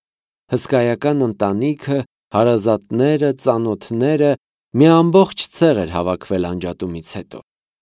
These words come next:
Բացականչությունները, զեղումները, գրկախառնություններն ու համբույրները նրան կբավականացներ բազմաթիվ օրեր ու գիշերներ։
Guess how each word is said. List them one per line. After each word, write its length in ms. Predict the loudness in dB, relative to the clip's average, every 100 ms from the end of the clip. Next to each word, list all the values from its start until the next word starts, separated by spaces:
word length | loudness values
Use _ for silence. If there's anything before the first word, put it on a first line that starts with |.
| _ _ _ _
Բացականչությունները, 1400 | -2 -2 -2 -4 -6 -4 -6 -4 -2 -2 0 0 0 0 0
զեղումները, 880 | 0 0 0 -2 0 0 0 0
գրկախառնություններն 1400 | 0 -2 -2 -2 -2 -2 -2 -4 -4 -2 -2 0 0 0 -2
ու 100 | -2
համբույրները 680 | -4 -4 -2 -2 0 -2 -2
նրան 280 | -2 -4 -4
կբավականացներ 1080 | -2 0 -2 -4 -4 -4 -6 -4 0 0 0
բազմաթիվ 720 | -2 0 -4 -6 -4 -4 0
օրեր 240 | 0 -2 -6
ու 100 | -8
գիշերներ։ 880 | -8 -6 -4 -4 -6 -10 -12 -16